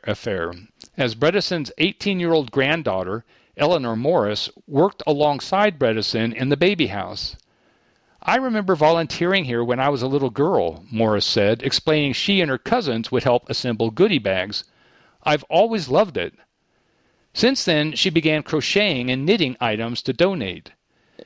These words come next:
She was thrilled when she made her first two baby hats and brought them in, Bredesen said. Although Morris lives in Virginia, she visits when she can and also plans to still create items to donate and ship them to the nonprofit.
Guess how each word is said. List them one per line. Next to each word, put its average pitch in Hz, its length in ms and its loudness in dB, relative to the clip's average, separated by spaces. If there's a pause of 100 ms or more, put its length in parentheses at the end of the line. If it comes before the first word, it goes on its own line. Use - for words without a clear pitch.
(140)
She - 160 0
was 190 300 2
thrilled 170 340 4
when 139 140 -4
she - 140 -2
made 143 260 2
her 123 100 -2
first 175 380 0
two 185 140 -2
baby 143 320 2
hats 107 380 -6
and 117 120 -4
brought 139 220 0
them 127 180 -4
in, 92 460 -4
Bredesen 98 440 -2
said. 95 440 -2 (880)
Although 165 220 4
Morris 208 520 2
lives 160 280 4
in 127 140 -2
Virginia, 120 640 0 (380)
she - 180 0
visits 196 400 0
when 139 140 -2
she 123 120 -4
can 127 460 0
and 135 140 -6
also 202 320 2
plans 147 400 -2
to 127 80 -6
still 180 280 2
create 143 460 2
items 113 400 -2
to 131 80 -4
donate 127 540 2
and 120 120 -6
ship - 300 0
them 110 200 -4
to 131 100 -2
the 117 100 -2
nonprofit. 110 760 -2